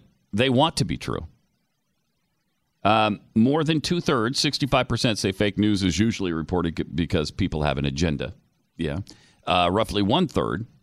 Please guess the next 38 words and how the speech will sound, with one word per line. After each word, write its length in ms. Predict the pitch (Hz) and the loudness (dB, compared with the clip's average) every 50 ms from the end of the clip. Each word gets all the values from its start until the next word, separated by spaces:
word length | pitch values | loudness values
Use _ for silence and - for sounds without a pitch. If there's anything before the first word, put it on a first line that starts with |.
| _ _ _ | _ _ _
believe 260 | - 104 104 104 92 | -2 0 0 0 0
such 240 | - - 101 92 - | 0 -2 -2 -2 -4
information 640 | 107 - - 107 98 - 101 95 90 87 - 90 | -4 -2 -2 -2 0 0 0 0 0 0 0 -2
is 60 | 82 78 | -2 0
shared 300 | - - 92 78 78 76 | 0 0 0 0 0 0
due 120 | 80 85 | 0 0
to 80 | 76 78 | 0 0
laziness 580 | 67 76 92 110 104 85 90 80 78 90 - - | 0 0 0 0 0 0 0 0 0 -2 -4 -6
or 40 | |
poor 220 | - - - 82 78 | -8 -6 -4 -4 -4
fact-checking. 600 | - - 60 50 - - - 50 - - 82 98 | -2 -4 -4 -4 -4 -6 -6 -6 -4 -4 -4 -4
That's 200 | 92 - - - | -4 -6 -8 -8
kinda 220 | - - 50 55 | -8 -8 -6 -6
where 180 | 55 55 50 50 | -6 -6 -6 -6
I 40 | 52 | -6
was. 200 | - - 101 - _ _ _ _ _ _ _ _ _ | -8 -8 -10 -12 _ _ _ _ _ _ _ _ _
Hardly 340 | - 156 175 165 151 156 131 127 | 0 2 2 2 0 -2 -2 0
anyone 380 | 160 196 196 131 98 92 95 | 0 0 2 2 2 0 0
thinks 340 | 92 - 113 101 107 - - | 0 2 2 2 0 0 -2
that 160 | - 113 - | -2 -4 -2
fake 240 | - 131 131 120 - | 0 0 -2 0 0
news 300 | 139 139 139 135 127 110 | 0 0 0 0 0 0
makes 240 | 117 123 113 - - | 0 -2 -2 -2 -2
headlines 520 | 123 117 110 117 107 104 101 101 101 - - | -2 0 2 2 2 2 2 0 -2 -4 -6
by 300 | - 90 87 107 101 98 | -6 -2 0 0 2 2
accident. 520 | 95 92 92 - - 104 76 67 53 - - _ _ _ _ _ _ _ _ _ _ _ _ _ _ _ _ _ _ _ _ _ _ _ _ _ _ - | 0 0 -2 -2 -2 -2 -2 -4 -6 -10 -12 _ _ _ _ _ _ _ _ _ _ _ _ _ _ _ _ _ _ _ _ _ _ _ _ _ _ 0
Most 240 | - 156 190 - - | 0 0 0 2 2
people 340 | 185 180 143 165 165 151 | 2 2 2 2 2 2
say 260 | 135 - - 165 151 165 | 2 2 2 2 2 2
they 140 | 160 156 | 2 0
can 140 | 147 156 123 | 0 0 -2
spot 560 | 107 - - - - - 151 165 190 196 - - | -2 -2 -2 -2 0 2 2 2 2 0 -2 -4
a 80 | - 104 | -6 -4
piece 360 | - - 110 101 92 - - | -2 -2 -2 -2 -2 -2 -4
of 100 | 85 - | -6 -4
fake 260 | - 87 78 71 - | -2 -2 -2 -2 -2
news. 420 | 80 71 62 53 50 50 - - - _ _ _ _ _ | -4 -4 -4 -4 -6 -10 -12 -14 -18 _ _ _ _ _
<laughs> 120 | - - | -12 -8